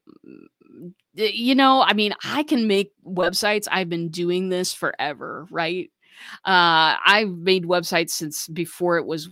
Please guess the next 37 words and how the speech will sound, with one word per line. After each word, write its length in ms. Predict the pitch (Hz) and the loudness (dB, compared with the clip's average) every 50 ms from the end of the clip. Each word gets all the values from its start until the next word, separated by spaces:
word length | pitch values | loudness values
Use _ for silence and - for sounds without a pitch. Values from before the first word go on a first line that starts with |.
| 180 _ | _ _
cool. 600 | - - 160 151 147 139 135 139 143 147 - - - | -14 -10 -8 -6 -6 -6 -8 -10 -12 -14 -10 -6 -4
Uh, 540 | 175 165 160 156 156 151 147 151 143 - | -2 0 0 0 0 0 0 -2 -2 -4
when 460 | - - 180 175 180 185 175 165 165 160 | -8 -10 -8 -4 -2 -2 -2 -2 -4 -4
WordPress 560 | 165 170 175 170 165 - 175 165 156 - - | -4 -4 -4 -4 -6 -4 -4 -4 -4 -4 -8
was 180 | 151 143 - | -8 -8 -8
new, 580 | 147 147 147 143 143 143 139 127 123 131 131 - - | -8 -8 -8 -8 -8 -8 -8 -8 -10 -10 -10 -6 -4
I 100 | 147 156 | -4 -4
was 180 | 151 151 156 160 | -4 -6 -6 -6
making 240 | 147 147 143 151 143 | -6 -8 -8 -8 -10
websites, 600 | 139 151 156 160 165 - 151 139 143 147 - - | -10 -10 -10 -8 -10 -10 -10 -10 -10 -12 -14 -14
okay? 500 | 143 160 - 170 151 156 156 156 160 - _ _ _ _ _ _ _ _ - | -16 -16 -14 -12 -12 -12 -12 -12 -14 -16 _ _ _ _ _ _ _ _ -6
But 100 | 175 160 156 170 | -6 -4 -4 -2
this 280 | 175 190 196 - - | -2 0 0 0 0
one 260 | 196 190 180 180 175 175 | 0 2 2 2 2 0
makes 260 | 165 147 - - - | -2 -4 -6 -8 -8
me 100 | 147 135 | -8 -8
look 180 | 135 131 - - - | -8 -10 -10 -10 -10
outstanding. 640 | - 120 - - - - - 131 131 131 - - | -10 -8 -6 -6 -6 -6 -6 -8 -10 -10 -12 -10
And 80 | 139 135 | -10 -10
I 80 | 139 143 | -10 -10
think 260 | - - 180 175 165 | -6 -2 -2 0 0
sometimes, 800 | - - 170 165 165 - 180 156 151 151 151 151 156 - - - _ _ _ _ _ _ _ _ _ _ _ _ - - - - | 0 0 0 -2 -4 -4 -4 -4 -4 -4 -4 -6 -6 -8 -10 -14 _ _ _ _ _ _ _ _ _ _ _ _ -20 -20 -14 -6
you 140 | - 190 175 | -2 0 0
know, 180 | 165 156 143 135 | 0 0 -2 -2
the 140 | 175 175 | -2 -2
last 360 | 165 165 143 127 190 - - - | 2 4 4 4 4 2 -2 -2
one 140 | 185 170 | -2 0
I 120 | 160 147 151 | 0 -2 -2
made, 260 | 151 147 151 156 147 | -2 -4 -4 -4 -4
I 60 | 139 | -4
made 280 | 135 139 139 139 139 - | -4 -6 -6 -8 -10 -10
three 180 | - 143 139 | -10 -8 -8
and 80 | 139 143 | -6 -6
a 40 | 147 | -6
half 240 | 139 117 131 - - | -6 -6 -6 -8 -10
years 240 | 123 139 151 151 | -10 -8 -8 -8
ago 320 | 160 160 165 170 175 196 | -8 -6 -6 -6 -6 -8